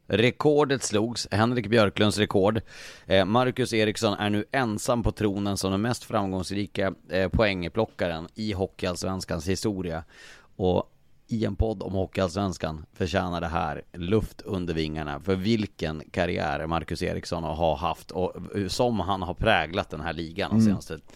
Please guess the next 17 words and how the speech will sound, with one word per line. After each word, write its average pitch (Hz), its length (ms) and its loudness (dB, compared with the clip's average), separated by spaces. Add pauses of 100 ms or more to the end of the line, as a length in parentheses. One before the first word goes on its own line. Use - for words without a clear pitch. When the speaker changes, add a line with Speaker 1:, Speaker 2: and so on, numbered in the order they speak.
(200)
Speaker 1:
tjugo 85 420 -6
åren, 101 260 -10
höll 69 100 -14
jag - 80 -10
på - 40 -18
att 98 60 -14
säga. 76 200 -16
Speaker 2:
Ja, 120 100 6
det 120 80 8 (100)
är, 80 280 0
det 92 160 -2
är - 80 2 (580)
jävligt 113 560 2
imponerande, 90 640 0
och 92 180 4
just 104 180 2
att 101 80 2